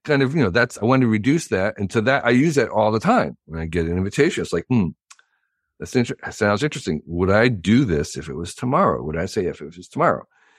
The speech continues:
And that's the kind of filter. So another example would be, um, i-, if I know I have something in my household and I, and I can't find it, and I finally do find it, the little piece of advice is,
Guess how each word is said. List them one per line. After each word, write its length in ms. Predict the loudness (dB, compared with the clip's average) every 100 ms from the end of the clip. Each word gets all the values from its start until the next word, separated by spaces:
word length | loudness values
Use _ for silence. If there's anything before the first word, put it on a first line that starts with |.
| _ -2
And 120 | 2
that's 280 | 2 0 -4
the 100 | -4
kind 180 | -2 -2
of 60 |
filter. 420 | 0 -2 -2 -10 -2
So 120 | 2
another 360 | 4 4 2 0
example 480 | -4 0 0 2 0
would 140 | 0
be, 320 | 0 -2 -2 -2
um, 420 | 0 2 2 -2 -8 _ _ _ _ -20 _ _ _ _ 0
i-, 120 | 2
if 160 | 2 2
I 60 |
know 160 | 4 4
I 40 |
have 140 | 4 2
something 260 | 2 2
in 60 | 2
my 100 | 2
household 460 | 2 0 0 0 0
and 260 | 0 -2 0
I, 40 |
and 80 | 0
I 60 |
can't 260 | 0 0 -2
find 360 | 0 0 0 0
it, 120 | -6
and 160 | -2 -2
I 40 |
finally 360 | 0 2 2 2
do 240 | 0 -2
find 380 | 0 -2 -4 -6
it, 160 | -10 -12 _ _ _ _ _ _ _ _ -2
the 80 |
little 200 | 2 2
piece 220 | 2 -2 0
of 80 |
advice 420 | -2 2 2 0 -2
is, 160 | -8